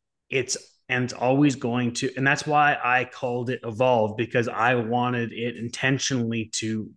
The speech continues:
continue to get better and better. And the only way that it gets better is for, for me to hear what other people have to say and their questions. And, you know, probably similar to the mentorship that you were running, it's just like,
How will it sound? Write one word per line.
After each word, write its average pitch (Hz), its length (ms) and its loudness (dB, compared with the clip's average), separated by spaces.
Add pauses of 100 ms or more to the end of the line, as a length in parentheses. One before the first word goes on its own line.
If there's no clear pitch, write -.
(200)
continue 123 1120 2 (320)
to 123 100 -2
get 110 240 0
better 120 300 4
and 110 180 0
better. 110 480 2 (300)
And 117 180 0
the 117 80 -2
only 151 280 2
way 135 180 4
that 127 120 0
it 120 60 0
gets 110 220 -2
better 117 280 2
is 104 220 -8
for, 110 560 -4 (100)
for 131 140 -6
me 127 540 2
to 110 240 -6
hear 113 400 -2
what 113 140 2
other 110 120 -2
people 110 320 -4
have 90 80 -4
to 104 80 -10
say 107 400 -2
and 110 220 -8
their 101 100 -8
questions. 98 680 -4 (460)
And, 113 540 -2
you 123 160 -4
know, 104 140 -4
probably 113 260 -2
similar 110 360 -2
to 107 420 0
the 110 80 -6
mentorship 107 380 -4
that 101 80 -4
you 151 120 4
were 185 100 6
running, 113 420 2
it's 104 120 -6
just - 180 -8
like, 101 220 -4